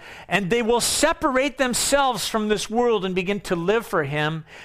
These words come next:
as they wait for his deliverance. And the Bible tells us that one, like Haman, will arise again, the Antichrist, the lawless one,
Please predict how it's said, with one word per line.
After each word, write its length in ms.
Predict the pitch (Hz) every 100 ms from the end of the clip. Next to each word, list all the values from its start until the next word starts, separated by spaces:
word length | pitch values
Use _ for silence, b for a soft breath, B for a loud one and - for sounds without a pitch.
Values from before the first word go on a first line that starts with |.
| B
as 200 | 180 -
they 140 | 202
wait 340 | 175 143 233 262
for 200 | - 165
his 220 | 170 160
deliverance. 840 | 180 165 208 196 139 113 - - _ _ _ _ _ _ b b b b b b b b -
And 100 | 208
the 60 |
Bible 360 | 180 247 320 339
tells 420 | - 233 285 226
us 180 | 202 -
that 380 | 214 180 151 147
one, 560 | 220 302 220 247 262 _ b b
like 300 | 160 196 269
Haman, 680 | - - 370 233 147 175 233
will 180 | 208 294
arise 460 | 269 277 339 349
again, 600 | 349 277 370 392 180 117 113 _ b b b b b
the 320 | 160 160 320 320
Antichrist, 1040 | 359 392 359 - 185 131 110 - - - _ _ _ _ _ _ _ _ _ _ _ _ _ _ _ _ _ _ b b
the 160 | 175 233
lawless 600 | 240 285 349 359 285 -
one, 420 | 196 160 127 98